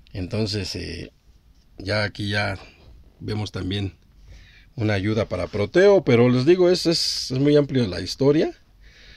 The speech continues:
Entonces, eh, aquí tenemos algunas ilustraciones, pero miren, para no, no hacer muy grande este video, que por si llevamos ya seis minutotes, entonces vamos a pasar a la parte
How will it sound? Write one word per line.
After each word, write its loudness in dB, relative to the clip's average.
Entonces, -4
eh, -8
aquí -8
tenemos -4
algunas -4
ilustraciones, 2
pero 0
miren, 4
para 0
no, 2
no -6
hacer -4
muy 0
grande 0
este -8
video, 2
que -12
por -10
si -4
llevamos -2
ya -2
seis -4
minutotes, -2
entonces -6
vamos -4
a -6
pasar -4
a -4
la -6
parte -8